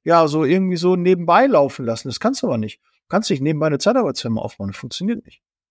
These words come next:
Nebenbei funktioniert das nicht. Ist kein Selbstläufer. Ähm, meine Frau unterstützt mich ja derzeit auch und, äh, auch, äh, emotional, weil, ähm, auch da ist auch ein Punkt, ähm, äh,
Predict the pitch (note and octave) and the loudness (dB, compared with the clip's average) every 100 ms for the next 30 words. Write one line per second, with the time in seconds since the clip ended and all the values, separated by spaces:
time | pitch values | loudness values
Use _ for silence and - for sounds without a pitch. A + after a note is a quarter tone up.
0 | - D#3 D#3+ D#3 F3+ A#3 - - F3+ F3 | -2 0 2 4 4 4 -2 -10 -6 -6
1 | - C#3+ D3 C3 - - - _ _ - | -4 -4 -4 -8 -10 -12 -14 _ _ -18
2 | - - - G3 E3 E3 - - A2 - | -10 -4 0 2 2 2 -2 -8 -8 -8
3 | - _ _ _ - C#3 C#3 C#3+ - D3+ | -16 _ _ _ 0 4 4 2 2 2
4 | G3 F3+ - F#3 - D#3+ D#3 C#3+ D3 - | 4 2 -2 -6 -6 -2 0 2 0 0
5 | A2+ - G#3+ - _ _ _ _ _ _ | 0 2 0 -2 _ _ _ _ _ _
6 | _ _ _ _ _ _ - C3+ C3 B2+ | _ _ _ _ _ _ -2 0 0 -2
7 | C#3 B2+ A#2 - A2+ A#2+ - - G1+ G1+ | 2 2 2 0 0 0 -4 -10 -8 -8
8 | F#2+ - - _ - D3 E3+ D3 - B2+ | -10 -14 -18 _ -2 0 0 0 2 2
9 | A#2+ C#3+ A3 C#3+ A#2 - _ _ _ _ | 4 4 4 2 0 -4 _ _ _ _
10 | - B2 A#2 A2 - - - A2+ C3+ F3+ | -2 2 2 2 -2 -6 -2 2 4 4
11 | E3+ C3+ - - C#3+ D#3+ - F3 F3 - | 2 -2 -4 -4 -4 -4 -2 0 0 -4
12 | - C#3+ C#3 C3+ B2+ A#2 _ _ _ _ | -6 0 2 2 -2 -8 _ _ _ _
13 | _ - A2+ G#2+ A2 | _ -14 -8 -8 -8